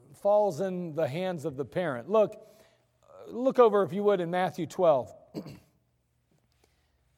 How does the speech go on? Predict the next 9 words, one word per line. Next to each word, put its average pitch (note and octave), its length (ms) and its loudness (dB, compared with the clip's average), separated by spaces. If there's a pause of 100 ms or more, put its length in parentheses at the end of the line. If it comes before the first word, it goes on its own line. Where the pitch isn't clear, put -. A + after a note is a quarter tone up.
(1000)
The E3+ 80 0
parents, C4+ 760 -2 (460)
parents C4+ 480 0
and A3 160 0
the F3+ 80 2
home, D3+ 460 -4 (100)
so G#3+ 380 -2
important F3+ 440 -4
here. A2 160 -14